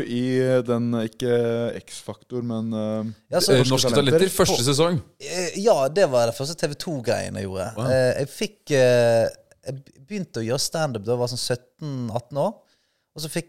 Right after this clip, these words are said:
Speaker 2: jeg jobb i, eh, P fem morgenshowet i Bergen. Så da begynte jeg å gjøre radio der,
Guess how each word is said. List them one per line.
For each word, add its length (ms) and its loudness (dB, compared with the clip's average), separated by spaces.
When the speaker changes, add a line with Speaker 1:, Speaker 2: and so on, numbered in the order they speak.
Speaker 2:
jeg 140 0
jobb 240 -2
i, 360 0
eh, 360 2
P 220 -2
fem 320 -2
morgenshowet 880 0
i 140 -6
Bergen. 440 0
Så 160 -14
da 80 -4
begynte 160 -6
jeg 80 0
å 160 0
gjøre 40 -8
radio 360 6
der, 240 2